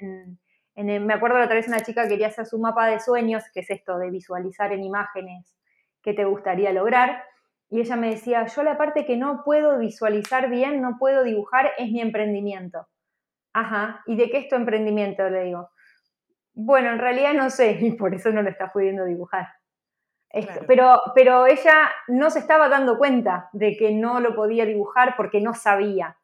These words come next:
Speaker 1: O la otra vez, me acuerdo, en una empresa un señor me decía, "Yo quiero dibujarme hablando menos por teléfono". Entonces, yo siempre sugiero que no se dibuje en negativo, sino que busques lo positivo de eso. Entonces, yo le decía, "Bueno,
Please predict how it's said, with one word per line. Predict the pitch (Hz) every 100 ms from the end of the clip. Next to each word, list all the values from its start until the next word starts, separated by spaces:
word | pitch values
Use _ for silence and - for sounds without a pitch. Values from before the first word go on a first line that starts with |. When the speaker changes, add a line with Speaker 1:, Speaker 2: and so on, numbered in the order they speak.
| _ _ _ _
Speaker 1:
O | - 220
la | 233
otra | 233 233
vez, | 247 247
me | -
acuerdo, | 220 233 240
en | 233
una | 240
empresa | 233 233 247 254
un | 233
señor | 226 226 240
me | 247 226
decía, | 214 233 233 226 214 - _ _
"Yo | - 285
quiero | 320 320 302
dibujarme | 240 220 220 233 269 277 285 302 294 -
hablando | 214 214 247 262 285 262
menos | 247 254 269 226
por | 220 208
teléfono". | 208 202 185 - 175 175 _ _ _ _ - -
Entonces, | 220 220 190
yo | 254
siempre | 254 247 247 240
sugiero | 240 233 - 285 285 285 330 - - _ _ _
que | 202 196
no | 196 226 247 262
se | 254 254
dibuje | 233 240 254 240 220 208
en | 208
negativo, | 202 196 190 277 254 214 247 339
sino | 214 214 226
que | 233 233
busques | 226 240 262 226
lo | 220 208 -
positivo | 220 202 233 185 262 240
de | 208 196
eso. | 196
Entonces, | 208 226
yo |
le | 233
decía, | 220 202
"Bueno, | 233 202